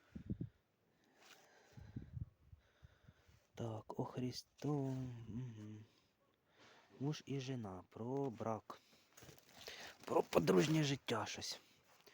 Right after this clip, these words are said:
І ціла куча знову мол-, молитви, молитвослов, моли-, молитви. Так. Ваш духовний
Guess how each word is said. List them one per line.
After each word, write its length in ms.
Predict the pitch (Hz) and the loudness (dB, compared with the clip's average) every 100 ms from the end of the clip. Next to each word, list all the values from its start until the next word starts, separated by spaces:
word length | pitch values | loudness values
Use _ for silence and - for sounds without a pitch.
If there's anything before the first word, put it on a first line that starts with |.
| - - - - - | -20 -2 -2 -2 0
І 100 | 196 | 2
ціла 360 | - 156 139 131 | 4 2 4 2
куча 340 | 160 151 127 | 0 2 2
знову 260 | 117 117 110 | 4 2 2
мол-, 380 | 107 123 139 | 2 2 2
молитви, 720 | 135 131 147 196 - 160 175 160 - | 2 4 6 6 4 2 2 0 -8
молитвослов, 1040 | - 120 120 120 113 117 - 143 170 175 151 - _ _ - - - - - - - | -4 0 0 -2 -2 -4 -2 0 2 0 -4 -14 _ _ -20 -20 -20 -20 -20 -12 -6
моли-, 300 | 113 117 107 | -2 -2 -2
молитви. 720 | 113 117 160 156 143 151 139 - - - - _ _ - - - - - - - - _ _ _ _ _ _ _ _ _ - - - - | -2 0 0 0 0 0 0 -6 -20 -20 -20 _ _ -20 -20 -20 -16 -16 -16 -20 -20 _ _ _ _ _ _ _ _ _ -20 -20 -20 -14
Так. 640 | - - 95 95 - - - - - - - - - _ - - - - - - - | -10 -8 -10 -14 -16 -16 -18 -20 -18 -20 -20 -20 -20 _ -20 -20 -20 -20 -20 -20 -14
Ваш 200 | 127 131 | -10 -6
духовний 540 | 123 117 139 139 135 | -6 -4 -4 -2 -4